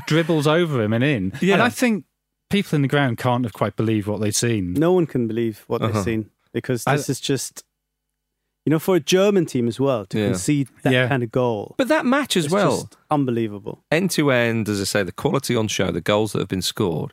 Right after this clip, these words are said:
Speaker 2: when something like that happens. But when it does sink in to the home faithful and the players, you have this incredible explosion of celebration. The, the substitutes are on the pitch. Prosinecki,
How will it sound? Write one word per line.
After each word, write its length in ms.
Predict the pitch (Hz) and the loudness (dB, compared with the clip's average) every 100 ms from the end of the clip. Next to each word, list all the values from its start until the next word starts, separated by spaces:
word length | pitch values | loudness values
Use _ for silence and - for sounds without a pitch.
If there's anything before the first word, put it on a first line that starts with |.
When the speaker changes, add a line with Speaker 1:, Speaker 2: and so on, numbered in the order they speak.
| _ _ _ - | _ _ _ -4
Speaker 2:
when 100 | 120 | -2
something 260 | 135 123 110 | 0 0 0
like 120 | 104 | 2
that 140 | 107 | 2
happens. 420 | 101 113 - 85 - _ _ - | 0 -2 -2 -4 -8 _ _ -2
But 120 | 123 | 0
when 220 | 127 156 | 2 2
it 100 | 127 | 2
does 220 | 98 147 - | 2 2 0
sink 300 | 113 98 95 | -2 0 -2
in 280 | 85 76 - | -2 -4 -6
to 100 | 101 | -4
the 120 | 90 | 0
home 200 | 98 92 | 0 0
faithful 520 | 85 101 92 - - - - - - | 0 0 -2 -4 -4 -6 -18 -6 -2
and 160 | 107 | 0
the 60 | 90 | 0
players, 520 | - 107 90 - - - - - | 0 0 0 -4 -8 -12 -20 -10
you 180 | - 110 | -2 0
have 340 | 110 110 90 104 | 2 2 0 -2
this 280 | 101 - - _ _ - | -2 -4 -8 _ _ -6
incredible 1080 | 127 117 - - 165 208 147 98 90 - - - _ _ - | -4 -4 -8 -6 -2 0 0 0 -2 -4 -10 -20 _ _ -6
explosion 880 | - - - 147 143 160 117 110 | -2 -2 0 2 4 2 2 0
of 80 | 101 | 0
celebration. 800 | - 113 98 104 107 - 87 85 | 0 2 2 2 2 0 -2 -2
The, 140 | 95 - | -2 -2
the 140 | 110 | -2
substitutes 640 | - 160 175 135 131 127 113 | 0 0 0 -2 -2 -2 -2
are 40 | |
on 60 | 101 | -2
the 60 | |
pitch. 260 | 90 - - | -2 -4 -2
Prosinecki, 640 | - 175 180 156 135 123 | 0 0 2 0 0 -2